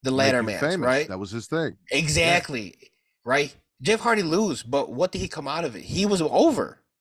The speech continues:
Speaker 1: even though he lost. You know?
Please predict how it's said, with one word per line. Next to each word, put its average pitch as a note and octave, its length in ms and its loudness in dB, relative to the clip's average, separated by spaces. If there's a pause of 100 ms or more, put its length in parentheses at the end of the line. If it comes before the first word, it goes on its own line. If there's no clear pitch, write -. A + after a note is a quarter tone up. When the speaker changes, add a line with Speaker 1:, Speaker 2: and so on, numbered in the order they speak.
(160)
Speaker 1:
even G3 260 0
though F#3+ 120 4
he G3 80 0
lost. - 520 -4 (2000)
You C3+ 160 -2
know? F3+ 320 -2